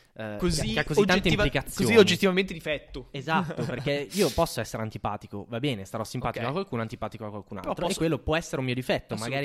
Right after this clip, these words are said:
Speaker 2: Assolutamente.
Speaker 1: troppo puntiglioso, magari faccio troppe battute sceme.
Speaker 2: Assolutamente.
Speaker 1: Sti cazzi. Piacerò ad alcune persone, non piacerò ad altre persone. Quando la scienza ti dice che sei in difetto, vuol dire che sei in difetto. Cioè, non è
Speaker 2: Assolutamente
Speaker 1: che,
Speaker 2: sì.
Speaker 1: eh, ci sarà qualcuno che ti dice: "Ah, ma l'obesità fa bene." No.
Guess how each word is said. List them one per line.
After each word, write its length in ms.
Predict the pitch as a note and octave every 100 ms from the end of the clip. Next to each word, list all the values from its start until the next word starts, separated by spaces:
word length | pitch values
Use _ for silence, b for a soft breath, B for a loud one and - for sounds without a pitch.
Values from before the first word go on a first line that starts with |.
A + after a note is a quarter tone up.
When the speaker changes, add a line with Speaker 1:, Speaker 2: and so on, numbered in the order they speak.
| C#3 C3+
Speaker 2:
Assolutamente. 80 |
Speaker 1:
troppo 240 | A#2+ C3+ C#3
puntiglioso, 680 | C#3 C3+ C#3+ D3+ D#3 C3+ C#3
magari 360 | A#2+ B2 B2
faccio 240 | A#2+ B2 B2+
troppe 260 | B2 A#2+
battute 320 | B2 B2 B2 B2
sceme. 380 | - D3 C3
Speaker 2:
Assolutamente. 680 | C3 - D3 B2 D#3+ D3+ A2+
Speaker 1:
Sti 120 | - C3+
cazzi. 500 | A2+ G2+ - A2+ G#2+ b b _ _
Piacerò 300 | D#3+ C#3 D#3+
ad 60 | A#2
alcune 260 | - C3+
persone, 460 | E3 - A2 G#2 A2
non 160 | C3+ A#2
piacerò 300 | A2 A#2+ G2
ad 60 |
altre 200 | F#2 -
persone. 500 | - G2 - - - - b b
Quando 240 | - G3 G3
la 60 |
scienza 360 | A2+ - D3 -
ti 100 | -
dice 200 | A#2 A2+
che 80 | F#2+
sei 160 | -
in 40 | A2+
difetto, 600 | G2 F#2 - - G#2 _ _
vuol 120 | E3+
dire 120 | - G#2+
che 60 |
sei 100 | G2+
in 60 | F2
difetto. 420 | E2 F2 - -
Cioè, 100 | -
non 60 | -
è 40 |
Speaker 2:
Assolutamente 560 | - C3+ B2+ F#2+ B2 E3+
Speaker 1:
che, 80 | B2
Speaker 2:
sì. 420 | A2 - - A2+
Speaker 1:
eh, 120 | A2+
ci 120 | -
sarà 200 | - B2
qualcuno 360 | A#2+ B2+ C3+ C3
che 80 | A2+
ti 80 | A#2+
dice: 180 | G#2+
"Ah, 60 | C#3+
ma 100 | A2
l'obesità 320 | G2 G#2+ A2+ C#3
fa 120 | C3
bene." 360 | A2 E2 D#2+ _
No. 400 | C3 B2+ D#3+ -